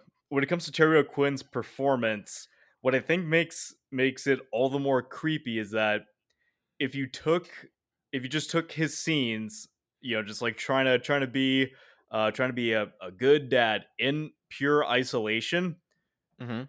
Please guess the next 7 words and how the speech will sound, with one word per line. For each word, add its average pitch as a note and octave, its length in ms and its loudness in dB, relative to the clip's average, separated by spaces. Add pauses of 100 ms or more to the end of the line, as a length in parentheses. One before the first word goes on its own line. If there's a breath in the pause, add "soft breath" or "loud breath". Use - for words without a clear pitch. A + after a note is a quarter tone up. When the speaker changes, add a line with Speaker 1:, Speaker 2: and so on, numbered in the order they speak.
Speaker 1:
you D3+ 140 2
would E3+ 160 2
not C#3+ 360 6
think C3+ 240 0
that A#2 280 4 (340)
it's, - 520 -6 (720)
that A2+ 260 2